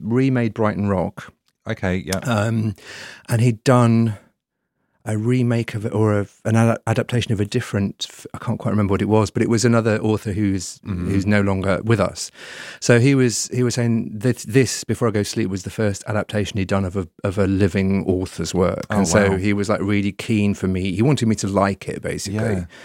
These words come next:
Speaker 1: Um, and, you know, and so he would, he was talking to me about decisions he was making, and, and, you know, he'd run through things with me and he'd ask me what I thought. But I'd
Speaker 2: Mm.
Speaker 1: already decided, you know, unless I really violently disagree with something,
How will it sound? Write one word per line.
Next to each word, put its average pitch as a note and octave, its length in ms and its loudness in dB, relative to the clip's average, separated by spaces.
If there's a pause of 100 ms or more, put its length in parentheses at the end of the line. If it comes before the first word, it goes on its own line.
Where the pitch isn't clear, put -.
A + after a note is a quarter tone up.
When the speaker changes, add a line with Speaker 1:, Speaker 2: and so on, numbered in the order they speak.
(460)
Speaker 1:
Um, G2 600 4
and, G#2 520 4
you A#2 120 2
know, F#2+ 320 2
and A2+ 160 2
so D3 160 4
he G3 160 2
would, A#3+ 220 -2
he F3+ 200 2
was F#3 160 0
talking D#3 300 -2
to A#2+ 120 -6
me A#2 60 2
about G#2+ 240 0
decisions G#2+ 380 -2
he G#2+ 80 2
was G#2 160 0
making, G2+ 480 2
and, F#2+ 340 0
and, F#2+ 340 0
you G#2 80 -2
know, F#2+ 80 0
he'd F#2 160 0
run G2+ 220 2
through G2+ 180 -2
things F#2+ 280 -2
with F#2 160 -2
me F#2+ 160 2
and F#2+ 80 2
he'd G2 80 0
ask G2+ 160 -2
me G2+ 80 2
what F2+ 160 -2
I - 20 -4
thought. F2 480 -4
But A2 140 0
I'd C3 160 4
Speaker 2:
Mm. F3 60 4
Speaker 1:
already D#3 180 2
decided, A2+ 480 -6
you G2 60 -2
know, F#2+ 160 -2
unless C#3 280 0
I C#3+ 60 2
really A#2 480 2
violently G2 520 -2
disagree G2 400 -4
with F#2 120 -4
something, F2 440 -8